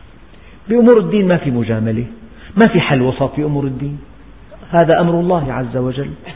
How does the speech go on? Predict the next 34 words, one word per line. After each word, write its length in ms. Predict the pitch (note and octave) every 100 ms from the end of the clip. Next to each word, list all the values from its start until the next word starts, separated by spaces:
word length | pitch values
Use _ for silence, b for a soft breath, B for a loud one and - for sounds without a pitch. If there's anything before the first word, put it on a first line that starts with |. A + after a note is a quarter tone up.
| B B D#3
وكلما 440 | - C4 B3+ A3
عظمت 500 | E3 E3+ D3 F#3 D3+
أمر 280 | D#3+ D#3 C#3+
الله 340 | C3+ C#3 B2+
عز 240 | A#2 A#2+ B2+
وجل 320 | B2+ C#3 C#3+
أحبك 440 | A#2 C3+ A#2+ B2
الله، 240 | B2 A2+ G#2+ - - - - - b b -
"ومن 200 | E3 F3
يعظم 440 | E3 D3+ E3 D3+ C#3+
شعائر 500 | D3+ C#3 D3+ D3+ C3+
الله 340 | C3 C#3 C3 A#2
فإنها 420 | D#3 C#3+ C#3 B2+
من 200 | C3 B2
تقوى 280 | C#3 - B2
القلوب". 400 | A2+ B2+ A#2 G#2+ - - - - - B B B -
كلما 380 | C#4+ B3 G#3+
عظمت 560 | G3 D3 C#3+ E3 D#3+ D#3+
أمر 300 | D#3 C#3 C3
الله 380 | A#2+ B2 A2 A2
عز 260 | G#2 G2
وجل 300 | G#2+ G2+ G#2 G#2 - - B B B B B
وكلما 640 | - - C4+ A3+ G3+ F#3+ F#3
لم 180 | F3 F3
تعبأ 400 | F3 C3+ C3 C3+
به. 280 | C3 B2 C#3 - - - - - - - - - - - - - -
إذا 260 | G#3+ F#3 F#3
أردت 260 | A3 -
أن 240 | - E3+ D3+
تعرف 420 | F#3 D3+ D#3+ -
ما 260 | C#3+ E3 E3
لك 220 | D3+ C#3+
عند 320 | A#2 C3+ B2
الله 360 | A2+ A2 G#2+